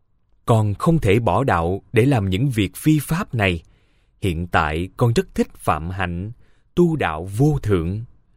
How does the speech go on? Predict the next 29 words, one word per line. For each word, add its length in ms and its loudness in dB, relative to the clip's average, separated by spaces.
Ba 280 0
lần 380 0
người 200 0
mẹ 340 -4
bảo 280 -4
như 380 -2
vậy, 340 -2
cũng 260 2
ba 200 2
lần 440 0
người 300 -2
con 300 0
thưa: 320 -4
"Không 260 0
thể 240 4
bỏ 300 0
đạo 340 0
để 280 0
trở 180 0
về 380 0
thế 180 0
tục 240 -2
được." 240 0
Bà 200 2
mẹ 340 -4
liền 400 -2
bỏ 240 -2
ra 200 -2
về. 380 -2